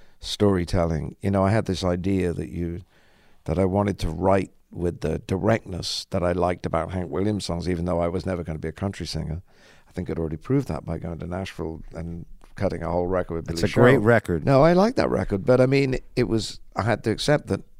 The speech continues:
Speaker 1: that Billy Sherrill didn't really know why I was there singing those songs.
Speaker 2: <laughs>
Speaker 1: And he just brought,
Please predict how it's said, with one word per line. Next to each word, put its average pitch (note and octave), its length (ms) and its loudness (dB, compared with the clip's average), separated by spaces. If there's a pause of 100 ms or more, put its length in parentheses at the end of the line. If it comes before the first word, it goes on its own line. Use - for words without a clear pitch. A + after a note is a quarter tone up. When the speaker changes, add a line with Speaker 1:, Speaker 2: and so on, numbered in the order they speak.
(140)
Speaker 1:
that - 220 -6
Billy A2 180 2
Sherrill C3 400 4 (200)
didn't G2 240 0
really F#2+ 240 2
know G2 160 2
why G2+ 400 2
I G#2 40 0
was F2+ 160 -4
there F#2 160 -2
singing F#2 280 -4
those F2 200 -4
songs. F#2 420 -4
Speaker 2:
<laughs> - 60 -6 (480)
Speaker 1:
And A2 300 2 (100)
he C3+ 300 4
just - 260 0
brought, A#2 400 4